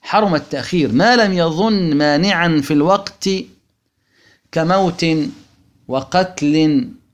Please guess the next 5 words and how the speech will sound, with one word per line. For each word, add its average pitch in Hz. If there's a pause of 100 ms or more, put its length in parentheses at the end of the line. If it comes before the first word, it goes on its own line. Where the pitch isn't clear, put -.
(120)
وحيض، 135 (1700)
فيتعين 160
فعلها 147
أول 143
الوقت، 117